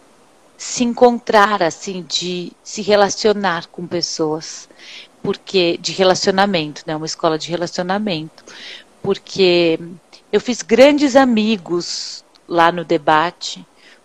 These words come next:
Eu tenho um grande amigo que eu já falei aqui na outra live, o Ariel Mochi, que é um ator, diretor do S B T,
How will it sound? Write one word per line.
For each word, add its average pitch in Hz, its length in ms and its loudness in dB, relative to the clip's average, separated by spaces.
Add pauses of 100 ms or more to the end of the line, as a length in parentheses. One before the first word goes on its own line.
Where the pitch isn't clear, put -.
Eu - 60 -18
tenho 196 240 -6
um 190 80 -4
grande 202 460 4
amigo 175 320 -2
que - 120 -4
eu 175 40 -2
já 170 140 0
falei 165 280 -2
aqui 165 200 -8
na 165 160 -4
outra 160 280 -2
live, 156 420 -2 (220)
o 170 100 -2
Ariel 160 280 2
Mochi, 175 680 4 (600)
que - 160 0
é 170 60 4
um 175 120 0
ator, 180 540 4 (760)
diretor 175 460 2
do 175 120 2
S 165 220 2
B 165 140 -4
T, 170 420 -8